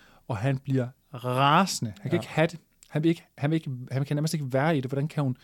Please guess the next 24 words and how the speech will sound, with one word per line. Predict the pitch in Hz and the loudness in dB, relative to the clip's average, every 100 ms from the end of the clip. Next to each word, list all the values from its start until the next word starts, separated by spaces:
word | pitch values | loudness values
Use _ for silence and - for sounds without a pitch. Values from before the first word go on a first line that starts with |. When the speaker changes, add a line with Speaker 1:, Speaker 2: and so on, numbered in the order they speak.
| - _ _ | -20 _ _
Speaker 1:
han, | - 160 | -4 0
han | 139 160 | 2 2
er | |
sådan | 156 | 2
lidt, | 151 | 0
"Hvordan | 147 139 151 175 _ _ | 2 0 2 0 _ _
i | 151 | -2
alverden | 139 131 151 180 | 0 2 2 0
kan | - 143 | -2 -4
hun | 131 | -2
tro | - 170 143 | -2 -4 -2
og | 127 | -2
mene, | 123 139 | -2 -2
som | 135 | -4
hun | 117 | -8
gør?" | 117 120 123 _ _ _ _ | -8 -10 -12 _ _ _ _
Altså, | 131 135 | -2 2
han, | 156 - | 2 2
han, | 147 151 | -2 0
han | 143 | -2
bliver | 151 135 135 | 0 -2 -8
vitterligt | 143 135 170 175 131 | -6 0 0 2 0
vred, | 143 180 131 _ _ _ _ - | -2 -2 -6 _ _ _ _ -4
øh, | 151 135 127 127 | 0 2 2 0